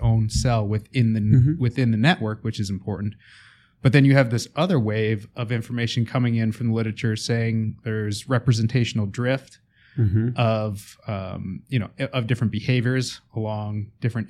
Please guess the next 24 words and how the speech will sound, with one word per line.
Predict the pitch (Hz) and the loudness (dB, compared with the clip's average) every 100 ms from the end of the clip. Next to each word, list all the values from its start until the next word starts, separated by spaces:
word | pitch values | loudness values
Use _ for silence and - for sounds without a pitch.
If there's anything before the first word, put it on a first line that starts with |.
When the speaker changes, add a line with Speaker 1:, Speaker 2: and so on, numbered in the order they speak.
| 113 | -8
Speaker 1:
areas | 110 113 107 | -6 -4 -4
within | 117 117 101 | -4 -4 -4
the | |
cortex, | 107 156 135 131 120 - | -2 -2 0 0 -2 -6
or | 123 117 110 110 _ | -4 -2 -4 -6 _
that | 123 113 - | -2 -2 -2
a | 127 | -4
single | - 156 131 | 2 2 2
neuron | 120 117 113 | 0 0 0
itself | 107 - 147 131 - | -2 0 0 0 -2
isn't | 113 113 - - | -2 -2 -4 -8
as | 120 120 | -4 -2
important | 107 104 - 113 101 98 - | -2 -4 -4 -4 -4 -8 -8
as | 110 107 - | -6 -6 -4
the | |
network | 107 107 101 98 - - _ _ _ _ _ - | -4 -4 -6 -10 -12 -20 _ _ _ _ _ -10
itself, | 127 92 - 131 98 - | -10 -6 -2 -2 -2 -6
basically. | 107 - - 92 - _ _ _ - | -8 -8 -14 -16 -16 _ _ _ -4
Speaker 2:
I | |
think | 196 131 | -2 -2
that's | 110 | -2
probably | 123 104 104 101 | -4 -4 -6 -8
true, | - 107 92 | -8 -8 -8
right? | 92 101 | -12 -14